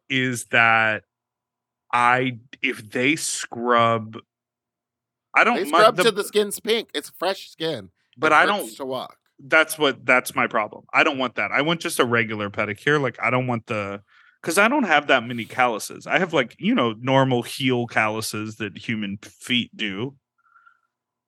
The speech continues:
Speaker 1: Are your feet beautiful and amazing? You tell me.
Speaker 2: No, I have what some have described as dancer's <laughs> feet.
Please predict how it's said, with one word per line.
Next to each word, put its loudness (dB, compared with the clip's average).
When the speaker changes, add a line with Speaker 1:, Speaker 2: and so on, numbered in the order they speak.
Speaker 1:
Are 4
your 2
feet -2
beautiful 2
and -2
amazing? -4
You 0
tell -2
me. -14
Speaker 2:
No, -6
I 0
have -10
what -12
some -12
have -12
described -14
as -20
dancer's -16
<laughs> -
feet. -20